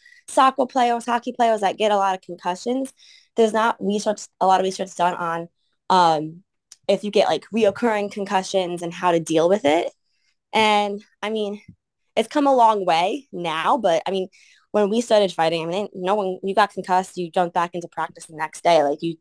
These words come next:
you didn't know. But, um, the biggest thing I can say to help people now is if you get concussed, make sure you take a month of making sure you don't get concussed. If you get concussed again within a month, your symptoms will get way worse and you're easy,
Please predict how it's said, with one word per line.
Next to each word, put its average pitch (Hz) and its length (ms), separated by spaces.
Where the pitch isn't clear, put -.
you 175 100
didn't 165 200
know. 156 360
But, 180 380
um, 170 540
the 202 80
biggest 226 340
thing 240 100
I 214 100
can 196 120
say 190 440
to 190 60
help 180 200
people 180 240
now 165 240
is 170 180
if 214 180
you 240 80
get 214 200
concussed, 175 640
make 214 340
sure 220 220
you 214 160
take 190 360
a 185 120
month 185 420
of 185 280
making 196 360
sure 185 160
you 180 80
don't 165 160
get 160 220
concussed. 160 420
If 175 100
you 196 80
get 226 200
concussed 180 480
again 175 260
within 170 220
a 160 40
month, 147 400
your 196 460
symptoms 214 340
will 220 80
get 220 160
way 185 140
worse 180 360
and 185 120
you're 180 180
easy, 185 240